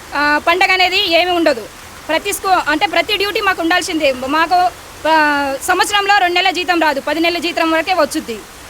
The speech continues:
మేము కూడా మా, అంటే నేను కూడా ఒక ఎస్టీనే. ఎస్టీ పర్సన్ పిల్లల కోసం మేము కూడా చాలా కష్టపడుతున్నాము. ఇప్పుడు మేము మూడు రోజుల నుంచి మీ స్కూల్ నుంచి మేము బయటకు వచ్చాము.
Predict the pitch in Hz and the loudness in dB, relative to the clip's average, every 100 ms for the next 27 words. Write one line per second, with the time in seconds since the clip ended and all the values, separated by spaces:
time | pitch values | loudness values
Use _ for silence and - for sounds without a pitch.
0 | - 330 381 403 392 453 - - - 262 | 0 0 2 2 2 2 -4 -20 -16 -16
1 | - - 294 320 349 339 302 294 370 311 | -16 -12 0 2 4 2 0 -2 0 2
2 | 330 381 392 381 359 330 370 339 359 571 | 4 2 2 2 2 2 0 0 0 -2
3 | - - - 294 349 392 381 339 320 - | -14 -20 -6 -6 -4 0 0 0 -6 -2
4 | 359 370 370 370 370 339 370 370 381 330 | 0 0 0 -2 0 0 2 0 2 0
5 | 330 311 381 381 381 339 311 381 453 - | -2 -4 0 0 0 0 2 2 -2 -10
6 | 311 294 359 349 339 381 392 415 415 427 | -10 -4 0 0 0 2 2 2 -2 -4
7 | 392 415 - 370 392 370 403 339 330 320 | -4 -6 -6 -4 -2 -2 0 0 0 0
8 | 359 330 330 330 320 | 0 0 0 0 0